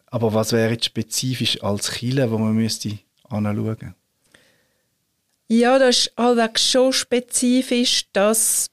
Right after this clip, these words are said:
Speaker 2: bei uns, ähm, so eine gewisse Autorität von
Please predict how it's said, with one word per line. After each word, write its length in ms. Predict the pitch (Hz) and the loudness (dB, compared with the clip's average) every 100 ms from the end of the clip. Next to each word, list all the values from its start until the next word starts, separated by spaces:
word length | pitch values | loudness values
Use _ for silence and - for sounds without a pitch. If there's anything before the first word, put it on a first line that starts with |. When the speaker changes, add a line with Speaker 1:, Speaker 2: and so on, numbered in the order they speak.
| _ | _
Speaker 2:
bei 160 | 214 - | -6 -4
uns, 640 | 196 226 262 277 - - - | 0 2 2 2 0 -2 -2
ähm, 600 | 202 202 208 202 202 202 - _ _ - - _ | 0 2 4 4 4 2 -2 _ _ -20 -20 _
so 540 | - 233 220 220 214 - _ _ _ _ _ _ _ _ - | -2 2 4 4 2 -2 _ _ _ _ _ _ _ _ -10
eine 100 | - | -10
gewisse 420 | - 226 226 220 - | -2 0 2 0 0
Autorität 1120 | 202 208 208 196 196 - 190 220 294 - - | 0 0 -2 -2 -4 0 2 4 2 -2 -10
von 600 | - - 214 214 220 214 | -4 0 2 4 4 2